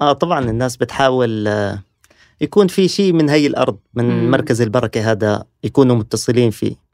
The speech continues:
Speaker 1: لكن خليني أسألك السؤال التالي، إذا الناس تنظر بهذا الحنين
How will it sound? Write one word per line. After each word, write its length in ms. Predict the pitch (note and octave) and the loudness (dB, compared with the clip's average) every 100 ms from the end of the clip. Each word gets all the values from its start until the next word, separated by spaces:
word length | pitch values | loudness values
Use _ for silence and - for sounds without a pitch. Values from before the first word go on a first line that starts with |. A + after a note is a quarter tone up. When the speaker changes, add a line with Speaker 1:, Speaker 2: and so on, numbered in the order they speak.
| _ - _ - | _ -20 _ -2
Speaker 1:
لكن 200 | E3 G#3 | 0 0
خليني 340 | F3+ A#3+ D#4 C4+ | 0 2 2 2
أسألك 320 | F#3 D3+ C3 | 0 -2 -4
السؤال 360 | - - C3 | -6 0 0
التالي، 480 | A2+ - A#2 G#2+ G2+ G#2+ A#2 C3 | 0 -2 -2 0 -4 -10 -6 0
إذا 160 | A#2+ | 2
الناس 320 | B2 D3+ C#3+ | 2 2 0
تنظر 360 | - C3+ A#2+ A2 | -2 0 0 -2
بهذا 520 | G2 G#2+ B2 A#2+ G#2+ | 0 0 2 0 0
الحنين 640 | G2 - A2 A2 G#2+ G2+ | -4 -2 0 2 0 -2